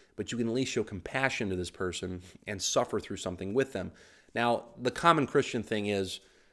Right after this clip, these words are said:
well, in order for me to suffer with somebody, if somebody is standing in a fire, I have to go jump in the fire with them. No, okay, that's, that's not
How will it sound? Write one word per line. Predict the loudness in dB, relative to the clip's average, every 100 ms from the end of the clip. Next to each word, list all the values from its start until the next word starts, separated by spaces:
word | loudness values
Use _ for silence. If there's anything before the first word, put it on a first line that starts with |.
| _ 4
well, | 6 8 6
in | 6
order | 6
for | 6
me | 2
to | 4
suffer | 4 4
with | 4
somebody, | 2 2 2 2
if | 2
somebody | 2 6 6
is | 4
standing | 2 2 4
in | 0
a |
fire, | 0 6 6 6
I |
have | 2
to | 0
go | -2
jump | 2 2
in | 2
the | -2
fire | 2 4 6
with | 4 2
them. | -4 -4
No, | 2 4 4 0 -10 -14
okay, | -4 0
that's, | 2 0
that's | -2 -2
not | 0 4 6 6 4